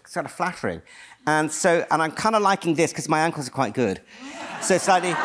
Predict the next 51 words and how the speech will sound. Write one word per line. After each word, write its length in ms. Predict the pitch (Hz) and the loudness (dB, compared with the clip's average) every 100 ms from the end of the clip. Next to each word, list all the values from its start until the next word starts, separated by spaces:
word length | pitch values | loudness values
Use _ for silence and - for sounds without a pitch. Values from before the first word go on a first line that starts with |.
| - - - - 392 - - - - - | -2 0 0 0 0 0 -2 -2 -2 -2
so 400 | - 226 208 185 | 0 2 0 0
I'm 200 | 175 190 | 0 2
not 140 | 233 208 | 2 4
all 140 | 208 | 4
buttoned 340 | - 202 165 | 4 0 4
up, 100 | 170 | 2
and 80 | 151 | 2
I've 60 | 160 | 2
got 180 | 165 165 | 0 2
drawstring 420 | 196 185 196 165 | 2 2 -2 -2
trousers, 400 | 175 160 139 131 | 0 0 0 -2
gotta 160 | 151 | -6
put 100 | 120 | -4
on 60 | - | -4
a 40 | |
bit 120 | 143 131 | -2 0
of 40 | |
weight. 240 | 123 107 - 156 | 0 0 -2 -2
Um, 200 | 160 - | -2 -2
and 160 | 175 202 | -4 -4
this 140 | 214 | -6
is 60 | 254 | 0
my 120 | 214 | 0
kinda 260 | 202 185 165 | 0 0 2
like, 240 | 170 - | 0 -2
so 140 | - | 0
actually, 640 | 160 233 240 - 147 120 123 _ _ _ _ | 2 2 2 -4 0 0 -4 _ _ _ _
we 100 | 185 | -4
kinda 240 | - 285 233 | 2 2 4
worked 220 | 202 185 | 2 2
it 60 | |
out 100 | 190 | 0
in 60 | 175 | 0
advance, 420 | 160 185 160 117 | 2 4 4 2
hadn't 180 | 175 143 | -6 -4
we, 80 | 113 | -4
with 140 | 117 | -4
the 40 | 127 | -8
team? 360 | - 143 117 | -4 -2 -2
I'd 120 | 117 | -4
sort 180 | - 135 | -6 -6
of, 140 | 131 - - 131 | -6 -10 -6 -2
I'd 160 | 151 | 0
got 140 | 202 147 | 0 -4
the 60 | |
seal 200 | - 180 | 0 0
of 80 | 156 | 0
approval, 400 | 143 170 156 127 | -2 -2 -2 -2
and 120 | 135 | -4
I 40 | 139 | -2
felt, 260 | 185 160 | -4 -6